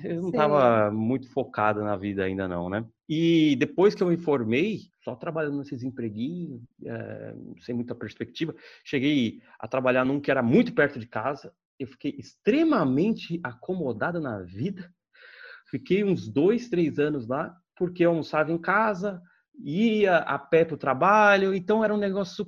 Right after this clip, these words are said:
Speaker 1: cômodo pra mim. Até que, tipo, a empresa não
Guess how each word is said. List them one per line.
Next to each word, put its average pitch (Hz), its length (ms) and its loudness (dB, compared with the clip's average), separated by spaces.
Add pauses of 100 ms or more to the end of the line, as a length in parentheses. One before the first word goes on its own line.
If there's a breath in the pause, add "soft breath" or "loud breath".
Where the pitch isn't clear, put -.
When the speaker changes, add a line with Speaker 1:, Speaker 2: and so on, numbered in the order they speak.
Speaker 1:
cômodo 151 500 0
pra 107 220 -4
mim. 92 240 -8 (500)
Até 165 340 2
que, - 240 -8
tipo, 160 260 0
a 135 60 6
empresa 123 340 0
não 190 420 -4